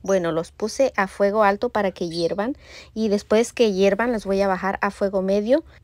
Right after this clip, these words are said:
y va a hervir alrededor de una hora. Ya están listos los tamales de chipilín. Me he servido uno porque me dio hambre. Y bueno, pues le voy a agregar una salsita verde picosa que tengo allí.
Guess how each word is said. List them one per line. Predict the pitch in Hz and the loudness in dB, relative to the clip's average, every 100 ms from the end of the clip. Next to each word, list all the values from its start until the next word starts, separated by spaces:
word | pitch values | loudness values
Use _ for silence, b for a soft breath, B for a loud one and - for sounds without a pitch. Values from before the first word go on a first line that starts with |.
| _ | _
y | 214 202 | -8 -4
va | 208 247 | -2 -2
a | 302 | -4
hervir | 214 196 202 233 | -4 -2 -4 -2
alrededor | 202 185 180 175 190 202 | -4 -2 -2 0 -2 -2
de | 185 | -2
una | 185 190 170 | -2 -2 -2
hora. | 165 - 262 - - - _ _ _ _ _ _ _ _ _ _ | -4 -4 -10 -14 -18 -20 _ _ _ _ _ _ _ _ _ _
Ya | - 170 180 185 190 226 277 - | -16 -4 0 2 2 -2 -8 -4
están | 190 - 185 175 | -4 -4 -4 -2
listos | 165 - 240 262 | -4 -4 -4 2
los | 302 359 | 4 2
tamales | - 311 294 269 262 269 | 0 2 2 2 2 2
de | 262 254 | 0 -2
chipilín. | 233 233 214 208 214 202 185 | -6 -6 -6 -4 -4 -4 -2
Me | 170 190 | -2 -2
he | |
servido | 254 269 220 202 208 | -2 -4 -2 -4 -4
uno | 202 196 196 | -4 -6 -6
porque | 196 - - 165 | -6 -8 -6 -8
me | 156 | -8
dio | 165 170 | -4 -2
hambre. | 170 180 196 254 311 B 262 254 B B B - | -2 -2 -2 -4 -6 B -14 -14 B B B -10
Y | 190 | -8
bueno, | 160 160 175 214 | -4 -4 -4 -6
pues | 247 240 214 | -8 -8 -4
le | 185 | -2
voy | 190 196 | -2 -4
a | - | -4
agregar | 214 202 170 175 185 | -4 -2 -2 -2 -2
una | 196 202 | -4 -8
salsita | - 175 - 175 185 | -8 -10 -10 -10 -6
verde | 180 180 185 190 | -2 -2 -4 -8
picosa | 180 160 - 175 208 233 | -10 -12 -4 -4 -4 -12
que | - 175 | -14 -12
tengo | 175 175 170 | -12 -8 -8
allí. | 165 165 214 | -6 -6 -8